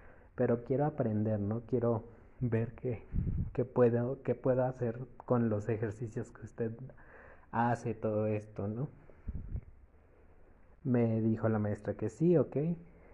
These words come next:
Estuve en las clases. Ya por último, cuando fue en mi salida de secundaria, se hizo una presentación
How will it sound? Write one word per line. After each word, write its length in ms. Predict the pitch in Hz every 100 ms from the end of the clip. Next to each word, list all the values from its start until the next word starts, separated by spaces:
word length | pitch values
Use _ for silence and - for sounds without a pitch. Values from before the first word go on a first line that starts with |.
| - - - -
Estuve 800 | 110 101 - 107 104 104 98 - - - - - -
en 200 | 156 113
las 200 | 104 104
clases. 420 | - 120 127 147 - - - - - - - - - - - -
Ya 380 | 139 123 123 123
por 160 | 135 131
último, 640 | 131 123 123 127 131 151
cuando 380 | - 113 107 101
fue 180 | 104 127
en 400 | 117 120 160 151
mi 140 | 123
salida 380 | 113 117 110 113
de 100 | 110
secundaria, 720 | 107 110 110 107 104 104 110 123 - - - -
se 180 | - 117
hizo 260 | 110 107 117
una 260 | 113 107
presentación 960 | 110 101 - 101 98 92 - 104 117